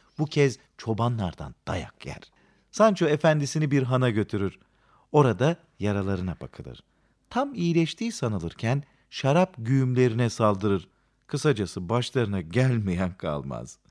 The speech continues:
Son kaldıkları han köylerine yakın bir handır. Köyün papazı ve berberi Sancho'ya yardıma gelirler. Hep birlikte yaralı ve baygın olan Don Kişot'u bir kafes içine koyarak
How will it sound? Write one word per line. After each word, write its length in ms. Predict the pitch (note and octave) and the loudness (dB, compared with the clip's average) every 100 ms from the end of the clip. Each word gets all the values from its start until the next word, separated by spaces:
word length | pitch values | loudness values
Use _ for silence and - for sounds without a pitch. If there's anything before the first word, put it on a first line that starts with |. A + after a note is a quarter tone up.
| _ _ _ _ _ _ - | _ _ _ _ _ _ -4
Son 240 | E3+ D#3+ | 2 2
kaldıkları 520 | C#3+ B2+ A2+ - G2+ | 4 2 2 -2 -2
han 300 | F2+ A2 C3+ - _ _ _ - | 2 2 2 -4 _ _ _ -2
köylerine 400 | C3 B2 B2 B2 | 2 2 2 0
yakın 340 | A2+ - G2+ | -2 -2 -4
bir 100 | D#2 | -4
handır. 460 | C#2 B1+ A#1+ - - _ _ _ _ | -8 -12 -14 -18 -20 _ _ _ _
Köyün 280 | B2+ G#2+ D#2 | 0 0 -2
papazı 540 | - - D2+ F2+ D#3+ | -10 -12 -10 -6 -4
ve 180 | A#2 E2+ | -4 -6
berberi 500 | D#2+ C2 D2 E2 A#2 _ _ | -8 -6 -8 -6 -8 _ _
Sancho'ya 520 | - A#2 A2+ F#2 E2+ D#2+ | -10 -6 -6 -6 -6 -6
yardıma 460 | D2+ C#2+ C#2 C#2 | -6 -8 -10 -12
gelirler. 480 | B1 A#1 A#1+ A#1 G#1 - _ _ _ _ | -12 -14 -14 -14 -16 -20 _ _ _ _
Hep 200 | G#3+ - | -4 0
birlikte 300 | C3+ A2+ B2+ | -2 0 -4
yaralı 480 | G#2 A2+ G#2 C3+ F3 | 0 0 0 -2 -2
ve 220 | B2 F#2+ | -2 0
baygın 320 | G#2+ A2+ C3+ | 2 2 0
olan 340 | A2+ F#2+ F#2+ | -2 -2 -2
Don 160 | G2 F#2+ | -2 -4
Kişot'u 580 | - E2 F2+ - B2+ B2 _ _ - | -6 -8 -8 -2 -2 -4 _ _ -8
bir 180 | A2 | -8
kafes 400 | - E2+ - C#3+ | -8 -10 -6 -6
içine 320 | F#2+ - A#1+ B1 | -8 -14 -16 -16
koyarak 640 | - A2 D#2 C2 D#2+ - | -6 -4 -4 -8 -12 -12